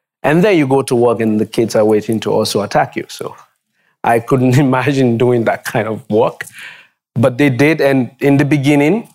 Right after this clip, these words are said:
we would not listen to anybody because we had also developed the sense that there was a strong difference between a combatant and a civilian. Civilians, you can't listen to them. You do whatever you want to them. So when they would come to us and say, "Hey, you know, you have to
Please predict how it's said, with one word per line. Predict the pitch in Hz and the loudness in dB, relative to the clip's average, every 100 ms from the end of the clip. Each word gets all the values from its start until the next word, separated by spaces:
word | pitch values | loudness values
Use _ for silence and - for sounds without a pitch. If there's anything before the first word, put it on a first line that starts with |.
| - | -8
we | - 131 | 0 2
would | 135 | 2
not | 135 143 | 2 0
listen | 139 131 135 | 0 2 0
to | 127 135 | 2 2
anybody | 143 131 139 | 2 2 0
because | 147 131 147 143 | 0 0 0 2
we | |
had | 135 | 2
also | 175 175 | 2 2
developed | 160 131 135 123 | 0 2 0 0
the | 127 | -2
sense | - 139 131 123 | 0 0 0 0
that | 143 110 - _ _ _ _ _ _ - | -2 -2 -8 _ _ _ _ _ _ -6
there | 120 131 | 2 2
was | 127 | 2
a | 120 | -2
strong | - - 165 160 | -4 0 0 2
difference | 143 - 139 120 | 0 0 0 0
between | 123 - 127 123 | -2 0 0 0
a | 120 | -2
combatant | - 117 110 117 117 117 | -2 0 0 0 -2 -4
and | 117 107 | -2 -2
a | |
civilian. | - 107 98 95 - - - _ _ _ | -2 -4 -2 -2 -4 -12 -20 _ _ _
Civilians, | - - 117 139 151 143 131 - | -8 -2 0 2 2 0 -2 -6
you | - 117 | -4 -4
can't | 110 123 113 | -2 0 0
listen | 110 - 101 | 0 -2 -4
to | 107 | -2
them. | 104 | 0
You | 107 | 0
do | 113 | 2
whatever | 117 113 113 | 2 2 0
you | 101 | -2
want | 98 98 | -4 -8
to | 95 | -6
them. | 95 90 _ _ _ _ | -6 -8 _ _ _ _
So | - 139 | 0 2
when | 160 175 | 2 2
they | |
would | 175 151 | 2 2
come | 160 147 | 0 0
to | 143 | 2
us | 143 - | 2 2
and | 127 | 0
say, | - 135 | 2 0
"Hey, | 139 165 175 160 | 2 2 2 2
you | 165 | 2
know, | 156 | 2
you | 147 139 | 2 2
have | 151 - | 0 0
to | 156 139 | 0 0